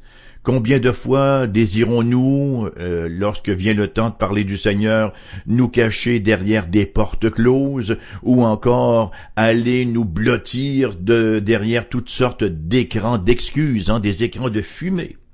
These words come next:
On n'a qu'à penser à Moïse, qui lui non plus n'était pas immunisé contre cela. Lorsque le Seigneur veut l'envoyer parler à Pharaon,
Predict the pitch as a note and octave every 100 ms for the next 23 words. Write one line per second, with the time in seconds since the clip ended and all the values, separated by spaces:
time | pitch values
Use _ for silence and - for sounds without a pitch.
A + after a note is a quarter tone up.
0 | _ _ _ _ _ - F2+ G2 G2 -
1 | G#2 - G2+ A#2+ E3+ G#3 D#3+ F#2 D#2 -
2 | E2+ E2+ E2 F2+ D3 E3 E3 B3 F3+ A2
3 | - G#2 G#2+ G#2+ G#2+ G#2 E2+ G#2 F2+ F2
4 | E2 - D2 C#2 - - - - G#2+ A2
5 | - G#2 G#2+ G#2+ A2+ B2+ F#2+ F2+ F#2+ G#2+
6 | F#2 F2+ D#2 G#2+ F#3 - - - - F#2
7 | E2+ G#2+ F#2+ - E2 C#2+ C#2+ G2+